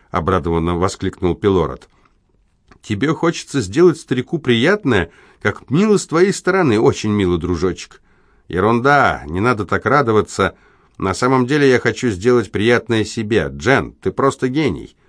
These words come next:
После твоих объяснений мне стало ясно,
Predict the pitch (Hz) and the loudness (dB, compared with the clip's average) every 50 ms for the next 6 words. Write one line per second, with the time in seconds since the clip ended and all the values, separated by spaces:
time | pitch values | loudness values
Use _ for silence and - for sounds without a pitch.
0 | _ _ _ _ _ _ _ _ _ _ - 95 98 - 117 117 - 113 120 139 | _ _ _ _ _ _ _ _ _ _ -4 -4 -2 -2 -4 -4 0 2 2 2
1 | 147 139 143 127 120 123 127 120 - 147 147 143 135 131 123 120 120 120 110 - | 2 2 0 -2 -2 -2 -6 -6 -4 -2 0 2 2 2 2 2 2 0 0 0
2 | - 135 131 131 131 123 113 123 156 165 156 - - - 71 60 | 0 0 2 2 2 0 0 0 0 0 0 -2 -4 -8 -8 -8